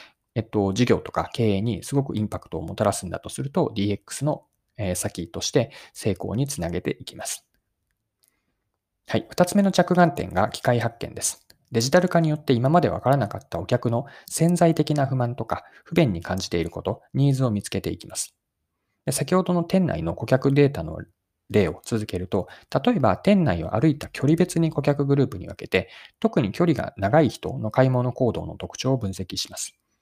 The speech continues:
で、何度も店内を行ったり来たりする人はそれだけ手間とか負担感が大きいはずなので、そこに改善の余地を見出すんです。まあ、つまり店内での買い物体験をより良くさせる機会発見につなげるんです。はい。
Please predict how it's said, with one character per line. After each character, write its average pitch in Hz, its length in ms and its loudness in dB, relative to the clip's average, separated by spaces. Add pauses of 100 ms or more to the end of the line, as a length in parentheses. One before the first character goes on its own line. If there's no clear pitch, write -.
(400)
で、 101 80 0
何 185 220 4
度 135 80 4
も 95 140 0
店 147 200 0
内 85 200 0
を 87 60 0
行 - 80 -6
っ - 40 -20
た - 120 2
り 127 80 0
来 - 80 -10
た 87 100 -2
り 82 80 -6
す - 100 -10
る 92 80 -6
人 - 180 -8
は 78 100 -2
そ - 120 -4
れ 160 80 4
だ 165 100 6
け 160 120 2
手 - 140 -2
間 139 120 4
と - 120 -6
か - 100 -6
負 - 160 -14
担 143 180 2
感 110 200 -8
が - 80 -6
大 113 140 0
き - 180 0
い - 20 2
は 95 80 0
ず 85 140 -8
な 80 80 -8
の 85 100 -14
で、 87 200 -4 (220)
そ - 140 -12
こ 175 100 0
に 151 140 0
改 135 160 4
善 135 160 4
の 131 60 2
余 120 140 2
地 87 140 -6
を 80 60 -8
見 85 120 -8
出 87 120 -6
す - 120 -10
ん - 60 -16
で - 80 -20
す。 - 200 -12 (1300)
ま 139 80 2
あ、 139 40 2
つ 180 100 0
ま 160 100 4
り 90 160 -2
店 190 220 2
内 101 160 2
で - 120 -10
の - 60 -18
買 135 200 2
い - 20 4
物 123 200 0
体 120 200 2
験 92 200 -8
を 92 200 -2
よ 120 140 2
り 156 80 4
良 180 80 4
く - 120 -10
さ - 120 -10
せ - 140 -4
る 90 140 -2
機 - 120 -14
会 117 180 2
発 117 220 0
見 90 140 -8
に 135 80 -2
つ 107 120 -8
な 90 80 -6
げ 82 140 -8
る 104 100 -14
ん 113 80 -20
で - 80 -20
す。 - 200 -10 (1400)
は 107 100 2
い。 - 160 -4